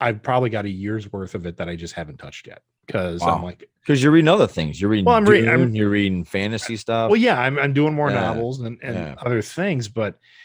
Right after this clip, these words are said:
Speaker 1: if I, it, like, if you have a year's worth of comics that you're buying that you just haven't touched yet, and you don't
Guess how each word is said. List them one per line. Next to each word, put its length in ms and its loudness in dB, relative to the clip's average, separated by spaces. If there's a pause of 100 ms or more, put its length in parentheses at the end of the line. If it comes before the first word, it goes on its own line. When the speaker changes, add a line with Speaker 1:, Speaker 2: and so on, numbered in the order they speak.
(880)
Speaker 1:
if 200 -6
I, 200 -4
it, 240 -10
like, 200 -2
if 120 -4
you 80 2
have 100 2
a 60 0
year's 420 -2
worth 300 -4
of 120 -16
comics 680 -10 (260)
that 120 -2
you're 140 2
buying 380 -4
that 120 -8
you 120 -4
just 280 -8
haven't 220 -2
touched 260 -6
yet, 160 0
and 200 -10
you 60 -8
don't 220 -10